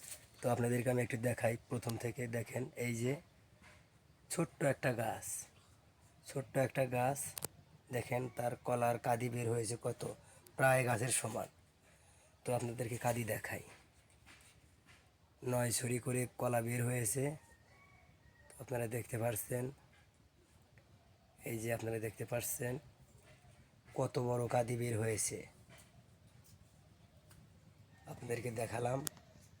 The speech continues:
একটা ফুল, একটা, একটা কাইন ভিডিও করে আপনাদেরকে দেখালাম বাগানের ভিতর, একটা কাইন দেখাইলাম আপনাদেরকে। এরকম অনেক কাইন আছে। তো যারা চাষ করতে চান তারা অবশ্যই আমার সাথে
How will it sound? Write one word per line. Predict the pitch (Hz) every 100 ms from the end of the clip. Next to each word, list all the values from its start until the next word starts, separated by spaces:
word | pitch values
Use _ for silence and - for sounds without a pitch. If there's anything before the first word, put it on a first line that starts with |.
| - -
একটা | - 123 -
ফুল, | 135 139 135 135
একটা, | 127 - 123 120 - - - - - - - - -
একটা | 120 127
কাইন | 120 123 120 123
ভিডিও | 117 120 113
করে | 117
আপনাদেরকে | 113 110 113 113
দেখালাম | 113 107 107 117 131 147 - - - - - - - - - -
বাগানের | 110 113 113 113
ভিতর, | 107 110 - 127
একটা | 117 - 117
কাইন | 117 117 117
দেখাইলাম | 113 117 117 123
আপনাদেরকে। | 117 117 113 110 120
এরকম | 120 127 120
অনেক | 117 123 -
কাইন | 120 120
আছে। | 113 - 139 - - - - - - - -
তো | 131 117
যারা | 123 120 120 117 -
চাষ | - 123 -
করতে | 131 120 123
চান | - 123 127 135 - - - - - -
তারা | 123 120
অবশ্যই | 117 120 - 123
আমার | 120 -
সাথে | 120